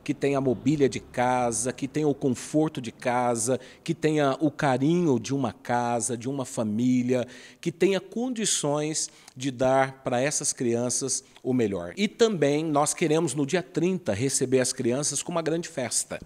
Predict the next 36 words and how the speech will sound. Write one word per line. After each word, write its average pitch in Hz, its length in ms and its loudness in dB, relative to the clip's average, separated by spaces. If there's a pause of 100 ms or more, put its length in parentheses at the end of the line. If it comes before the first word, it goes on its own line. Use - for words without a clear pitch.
(500)
E 113 140 2
ainda 135 240 6
nós 156 220 4
não 175 120 -2
temos 165 240 0
recurso 147 380 -2
para 160 140 0
isso. 95 260 -4
Hoje, 110 200 -2
para 117 180 -4
ser 127 160 -2
sincero, 123 560 0
nosso 120 260 -2
caixa, 120 580 2 (300)
nós 113 140 2
estamos 131 200 0
começando 135 460 2
esse 160 160 0
projeto, 123 600 0
está - 260 0
zerado, 120 580 4 (340)
mas 127 220 4
o 151 40 -4
nosso 170 260 0
sonho 131 540 2 (320)
é, 120 920 2
é, 131 120 -2
é - 20 2
receber 160 720 2
essas 151 300 0
crianças 139 580 0
com - 120 -6
uma 123 120 0
grande 127 300 0
festa. 117 480 0
Então, 131 280 -2